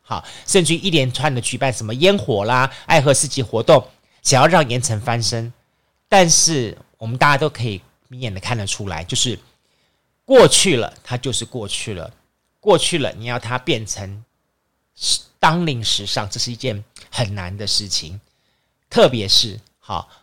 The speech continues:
华王跟他对面的这个刚刚讲的力宝机构成立的这个芙蓉饭店，据说，好，就是景气好时候，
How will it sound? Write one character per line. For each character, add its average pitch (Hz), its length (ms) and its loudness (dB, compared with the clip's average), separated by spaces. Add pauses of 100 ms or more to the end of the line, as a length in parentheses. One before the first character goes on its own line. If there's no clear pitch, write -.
(260)
华 123 280 2
王 113 260 2
跟 120 160 -4
他 117 160 -4
对 131 240 -4
面 113 180 -4
的 92 100 -8
这 104 180 -18
个 104 180 -12 (640)
刚 127 100 -6
刚 127 80 0
讲 104 120 -4
的 98 80 -6
力 123 140 -4
宝 98 160 -4
机 - 180 -8
构 107 160 -4
成 95 220 -8
立 104 80 -10
的 92 180 -12
这 90 160 -18
个 92 160 -18
芙 110 280 -20
蓉 98 160 -8
饭 98 240 -8
店， 95 200 -10 (880)
据 254 160 4
说， 226 480 4 (460)
好， - 380 -8 (340)
就 226 140 2
是 180 100 -4
景 123 180 -4
气 135 160 -4
好 107 220 -4
时 - 160 -6
候， 101 300 -8